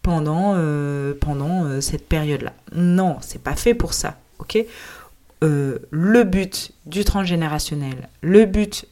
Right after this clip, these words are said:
de l'astrologie, c'est de retrouver sa souveraineté, de retrouver sa part de responsabilité, plutôt que de se présenter en victime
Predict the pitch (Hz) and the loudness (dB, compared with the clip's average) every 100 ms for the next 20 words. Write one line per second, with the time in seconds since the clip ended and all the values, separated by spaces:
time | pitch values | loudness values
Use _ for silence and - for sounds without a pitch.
0 | - 131 170 147 143 - 135 127 143 226 | -8 0 2 2 -2 -6 -6 -6 -2 -4
1 | 240 - _ - - - - 185 170 160 | -6 -16 _ -18 -18 -18 -4 0 4 4
2 | 156 202 262 - 202 196 247 175 - 196 | 6 6 6 6 4 6 4 2 -2 -2
3 | 170 165 160 - - - - - _ - | -2 -2 -4 -6 -14 -16 -20 -20 _ 6
4 | 180 180 220 302 - 233 196 214 247 - | 8 8 8 6 6 4 6 8 6 2
5 | - 170 - 170 - - 226 226 170 143 | -6 -6 -2 -2 -2 2 4 4 0 0
6 | 156 196 - 190 - 156 147 139 - 208 | 2 2 2 -2 -2 -2 -2 -4 -4 -4
7 | - - - - - - - 285 285 190 | -4 -20 -20 -20 -8 -6 2 4 4 4
8 | 175 - 170 - - 233 208 180 - 190 | 4 4 2 0 4 6 6 2 2 0
9 | - - 147 143 139 196 - - - 233 | 0 -2 -2 -2 -4 -8 -8 -4 2 2
10 | 226 | 2